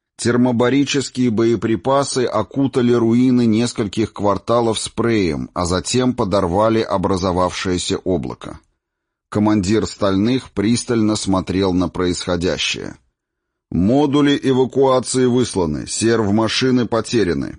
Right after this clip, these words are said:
пилоты живы». К нему подошёл Арчибальд, взглянул на только что обновившуюся карту мегаполиса. «Девятнадцать крупных человеческих поселений», горящий Хитвар и ни одной отметки рагдов.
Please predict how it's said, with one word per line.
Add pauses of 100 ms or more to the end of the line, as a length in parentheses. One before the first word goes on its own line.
пилоты
живы». (600)
К
нему
подошёл
Арчибальд,
взглянул
на
только
что
обновившуюся
карту
мегаполиса. (720)
«Девятнадцать
крупных
человеческих
поселений», (320)
горящий
Хитвар
и
ни
одной
отметки
рагдов.